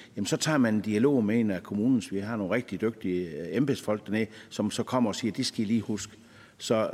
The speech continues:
så det, jeg synes, det er i hvert fald dejligt, og det, det er derfor, jeg siger ros, og det kunne man jo godt gøre i andre kommuner også. Det kunne jo være en stor skridt, kunne allerede gå,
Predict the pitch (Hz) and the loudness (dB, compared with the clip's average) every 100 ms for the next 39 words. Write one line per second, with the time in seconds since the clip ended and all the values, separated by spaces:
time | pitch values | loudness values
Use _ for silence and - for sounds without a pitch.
0 | 95 - 107 170 151 - 156 - 107 107 | -4 -2 2 4 4 2 -2 0 2 4
1 | 135 - 107 107 131 127 101 127 113 117 | 2 2 2 2 4 2 4 2 0 2
2 | 127 135 127 127 117 - 117 107 147 - | 4 4 4 2 0 2 2 4 2 0
3 | - 117 131 - - - - 123 110 113 | -2 2 2 0 -14 -14 0 4 6 6
4 | 127 - 131 120 131 - - 117 120 107 | 4 4 4 4 4 2 2 2 4 4
5 | 98 - 87 - 135 131 131 117 113 92 | 2 -2 -6 -2 -2 4 6 6 4 2
6 | 110 98 - - - 240 156 - 127 131 | 0 -2 -8 -8 4 6 6 4 2 2
7 | - - - 110 110 123 120 117 110 | -4 0 2 4 4 4 4 4 2